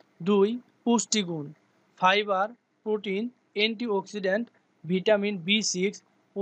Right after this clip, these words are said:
পটাশিয়াম থাকার কারণে পেস্তা পুষ্টিগুণে ভরপুর এক খাবার। এনার্জি যোগানোর পাশাপাশি যে কোনো বাদাম ওজন বসে রাখতেও সাহায্য করে। পেস্তারও রয়েছে এই গুণ। পেস্তা খাদ্যনালীতে উপকারী ব্যাকটেরিয়ার বৃদ্ধিতে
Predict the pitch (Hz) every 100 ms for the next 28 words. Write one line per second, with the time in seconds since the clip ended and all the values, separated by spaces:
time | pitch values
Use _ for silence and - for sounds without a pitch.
0 | 190 214 214 226 - 208 208 214 202 214
1 | 208 214 214 185 240 - _ _ _ 208
2 | 208 - 220 - 214 - 220 202 220 214
3 | 160 180 180 220 262 - 196 196 - 185
4 | 165 143 139 - 185 208 214 220 208 220
5 | 226 220 220 180 180 208 214 - 185 233
6 | - 165 156 214 214 214 208 202 208 214
7 | 214 202 208 220 208 180 185 208 208 -
8 | 190 208 262 _ _ - - 196 190 190
9 | 170 160 135 143 - 214 214 - 220 214
10 | 214 220 214 226 196 202 185 170 143 143
11 | 214 214 - 226 170 196 196 226 208 196
12 | 196 226 262 269 220 214 220 208 226 220
13 | 175 180 185 214 214 208 185 185 202 202